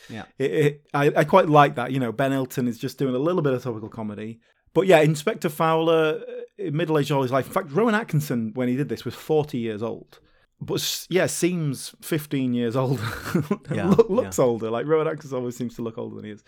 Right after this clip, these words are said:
Speaker 1: <laughs>
Speaker 2: Although Rowan Atkinson, for, for what it's worth, is currently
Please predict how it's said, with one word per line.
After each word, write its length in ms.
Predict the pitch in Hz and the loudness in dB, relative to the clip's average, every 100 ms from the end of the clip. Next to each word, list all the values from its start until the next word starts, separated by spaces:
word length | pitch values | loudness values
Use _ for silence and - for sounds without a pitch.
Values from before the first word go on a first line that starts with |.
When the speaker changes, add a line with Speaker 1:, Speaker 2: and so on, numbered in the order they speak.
| - | -12
Speaker 1:
<laughs> 560 | 113 104 101 _ - - | -10 -8 -10 _ -8 0
Speaker 2:
Although 180 | 151 | 4
Rowan 240 | 175 208 170 | 6 6 4
Atkinson, 260 | 165 147 131 | 2 -2 0
for, 220 | 127 113 | -2 -2
for 140 | - 123 | -4 -2
what 140 | 123 | -2
it's 120 | - | -2
worth, 220 | 139 123 | 0 0
is 240 | 123 101 - _ - | -2 -10 -12 _ 0
currently 520 | 160 175 143 117 110 | 4 4 2 -6 -6